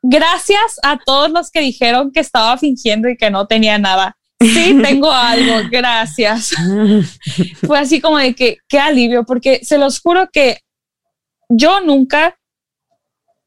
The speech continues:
Speaker 1: dudé de que tuviese algo, pero yo, yo decía, "Bueno, igual y, y sí tengo algún problema, algún desequilibrio en la cabeza, algo que me los esté provocando", porque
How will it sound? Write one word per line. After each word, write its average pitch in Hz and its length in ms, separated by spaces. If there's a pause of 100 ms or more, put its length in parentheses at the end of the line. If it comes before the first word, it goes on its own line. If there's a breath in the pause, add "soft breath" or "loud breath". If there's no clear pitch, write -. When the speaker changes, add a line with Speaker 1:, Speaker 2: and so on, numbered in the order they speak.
Speaker 1:
dudé 214 580
de 277 120
que 233 120
tuviese 208 440
algo, 262 280
pero 233 180
yo, 247 140 (360)
yo 247 140
decía, 247 400 (100)
"Bueno, 254 260
igual 233 300
y, 302 120 (180)
y 226 80
sí 208 300
tengo 247 520
algún 202 300
problema, 214 480
algún 214 240
desequilibrio 208 840
en 208 80
la 196 100
cabeza, 190 580 (460)
algo 247 480
que 269 100
me 240 100
los 220 140
esté 220 200
provocando", 247 520
porque 240 420